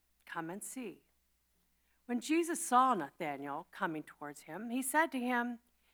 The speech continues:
"Here is truly an Israelite in whom there is no deceit." Nathanael asked him, "Where did you get to know me?"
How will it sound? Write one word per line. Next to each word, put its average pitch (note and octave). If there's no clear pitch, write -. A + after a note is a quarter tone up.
"Here E4+
is -
truly G#3+
an E3
Israelite G3
in G3+
whom G3
there G3
is F3+
no A3+
deceit." -
Nathanael C4
asked F#3+
him, -
"Where D4
did F4+
you E4
get D#4
to D4
know D#4+
me?" A#3+